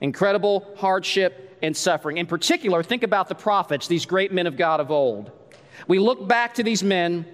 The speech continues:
and we discover that patiently enduring affliction is part of the normal Christian experience.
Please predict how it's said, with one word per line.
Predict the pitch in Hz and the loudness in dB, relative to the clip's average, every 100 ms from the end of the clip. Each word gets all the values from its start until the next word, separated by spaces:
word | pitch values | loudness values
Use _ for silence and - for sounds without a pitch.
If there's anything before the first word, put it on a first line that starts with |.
| - - - - - | -20 -20 -20 -10 -2
and | 190 | 2
we | 220 | 2
discover | 196 - 262 196 185 175 170 - - - | 0 2 2 4 2 0 -2 -12 -10 0
that | 196 190 - - | 0 0 -6 -10
patiently | - 220 277 - 254 233 240 240 196 | -2 0 0 -2 -2 2 2 0 -2
enduring | 185 165 240 240 196 | 0 2 4 2 0
affliction | 180 220 240 - 240 240 220 - - | -2 0 0 0 -4 -4 -8 -16 -2
is | 196 185 | -2 -2
part | - 226 233 233 | 0 2 2 2
of | 190 | -2
the | 175 | 0
normal | 175 185 233 254 247 247 233 | 0 2 4 4 4 2 0
Christian | - - 226 - 233 220 208 - | -4 -2 -2 -2 -2 -2 -4 -4
experience. | 202 - - 202 175 143 107 - - - - | -4 -2 0 0 2 0 -2 -6 -6 -6 -10